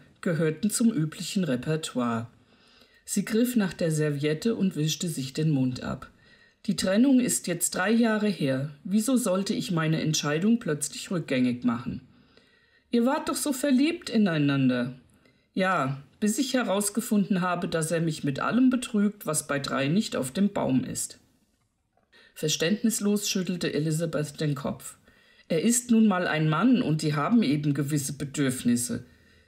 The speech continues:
Kate biss sich auf die Lippe und schwieg. Es hatte keinen Sinn, noch etwas zu sagen.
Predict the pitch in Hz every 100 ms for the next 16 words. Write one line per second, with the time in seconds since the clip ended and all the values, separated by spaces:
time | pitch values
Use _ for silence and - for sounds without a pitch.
0 | _ _ - 180 208 - 170 - 147 -
1 | - - 131 147 151 185 175 175 - 113
2 | 113 - - _ _ _ _ _ _ _
3 | - 214 220 214 240 208 196 196 170 170
4 | 170 143 135 127 - - - - 131 127
5 | 120 123 123 120 -